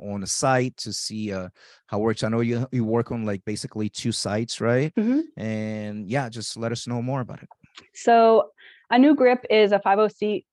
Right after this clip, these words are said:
Speaker 2: five oh one C three nonprofit organization. Um, and just like you had mentioned previously, um, our mission is to be able to help those sexually exploited individuals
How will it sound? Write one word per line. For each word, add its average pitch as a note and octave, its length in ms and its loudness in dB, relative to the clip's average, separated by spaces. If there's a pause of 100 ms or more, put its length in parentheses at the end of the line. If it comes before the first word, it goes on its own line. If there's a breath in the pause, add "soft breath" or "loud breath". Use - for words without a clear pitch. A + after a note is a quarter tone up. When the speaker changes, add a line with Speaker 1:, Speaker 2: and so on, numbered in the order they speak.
Speaker 2:
five A3 240 0
oh B3 60 2
one G3+ 300 -2
C G#3 200 -6
three G3 280 -4
nonprofit F3 600 -6
organization. F#3 840 -4 (420 soft breath)
Um, G3+ 560 2 (100)
and G#3 280 0
just G#3 180 -2
like G#3+ 160 -4
you A3+ 100 -4
had G#3 140 0
mentioned G3 580 -4 (140)
previously, G#3+ 760 -2 (680)
um, F#3+ 340 2
our G3+ 140 2
mission G3+ 360 -6
is F3 160 -8
to G3+ 80 -10
be F#3+ 80 2
able F#3+ 180 -2
to F#3+ 80 0
help F3+ 280 -4
those F#3+ 180 -6
sexually F3+ 340 -6
exploited F#3 560 -4
individuals F#3 720 -4